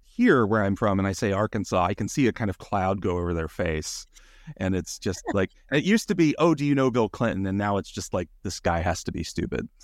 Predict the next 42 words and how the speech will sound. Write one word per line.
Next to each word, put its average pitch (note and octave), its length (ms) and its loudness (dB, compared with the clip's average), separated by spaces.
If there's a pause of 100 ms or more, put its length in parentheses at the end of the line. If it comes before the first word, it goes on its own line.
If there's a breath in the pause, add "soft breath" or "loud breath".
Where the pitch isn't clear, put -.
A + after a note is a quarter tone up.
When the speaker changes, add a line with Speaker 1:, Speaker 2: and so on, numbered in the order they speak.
(100)
Speaker 1:
<laughs> - 680 -18
Speaker 2:
That's G3+ 220 2
very G3+ 280 2
funny. G3 300 -2
No, G#3 140 6
where, G#3 340 4
where G3+ 200 4
in G#3+ 60 0
Arkansas? E3+ 500 0
I've E3 140 0
been E3 140 -2
to D3 80 -8
Arkansas, C3 540 -6
so - 180 -10
isn't E3 180 -4
that C#3+ 180 -2
crazy? C3 420 -6
Speaker 1:
That F3 160 4
is. B3+ 240 4
I D3+ 140 4
would D#3+ 260 0 (180)
Speaker 2:
I've D3+ 120 0
been D3+ 120 2
to D3+ 100 -4
the - 100 -6
Ozarks, - 460 -4
one D3 140 2
little C#3+ 340 0 (180)
fancy B2 540 -4 (260)
art, C#3+ 180 -4 (140)
artsy E3+ 340 -2
town C3 280 0
in C3 100 0
the - 80 -4
Ozarks, - 460 -6
so. - 180 -4 (800)
Speaker 1:
Did C#3 180 2
you C3+ 100 2
go C3+ 160 4
to B2 300 4
Crystal B2 300 -2
Bridges, G2 520 -4